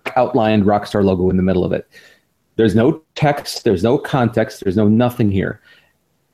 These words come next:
Image, this very extraordinarily simple image was, has been retweeted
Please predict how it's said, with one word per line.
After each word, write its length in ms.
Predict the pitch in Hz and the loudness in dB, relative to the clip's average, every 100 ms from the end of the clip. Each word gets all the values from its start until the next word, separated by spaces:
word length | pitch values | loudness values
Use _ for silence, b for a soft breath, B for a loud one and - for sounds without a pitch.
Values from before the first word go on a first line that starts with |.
| _ _ _ _ _ 202 | _ _ _ _ _ -2
Image, 560 | 151 110 95 101 - | 2 2 2 -2 -2
this 260 | 143 139 - | -2 0 -2
very 500 | 120 147 214 254 - | 0 4 4 4 2
extraordinarily 760 | 165 - - 180 220 220 226 214 | -4 -6 0 4 4 4 4 4
simple 320 | 208 196 202 | 4 2 4
image 520 | 196 160 131 127 - | 4 4 2 -2 -2
was, 260 | 139 113 120 127 | 0 0 -2 0
has 220 | 165 151 | 2 2
been 180 | 139 226 | 4 4
retweeted 800 | 208 233 - - 110 190 92 | 6 4 2 2 4 2 0